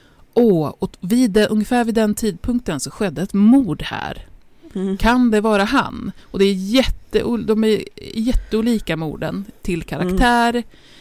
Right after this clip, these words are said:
Speaker 1: Eh, jättespridda, liksom, eh, offrena, eh, profilen av offrena är jättespritt.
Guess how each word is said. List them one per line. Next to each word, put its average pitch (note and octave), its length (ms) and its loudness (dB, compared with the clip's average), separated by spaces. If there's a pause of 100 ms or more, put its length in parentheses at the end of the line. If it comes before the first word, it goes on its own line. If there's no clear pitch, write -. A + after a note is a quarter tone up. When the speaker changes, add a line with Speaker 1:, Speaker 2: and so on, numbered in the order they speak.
(260)
Speaker 1:
Eh, E3+ 420 -2 (160)
jättespridda, E3 1300 -4
liksom, - 500 -10 (360)
eh, - 80 -14 (760)
offrena, F#3+ 680 -2 (100)
eh, F#3 220 -14 (600)
profilen F#3+ 600 -4
av F3 100 -8
offrena F#3 440 -6
är F#3 60 -2
jättespritt. F#3 760 -6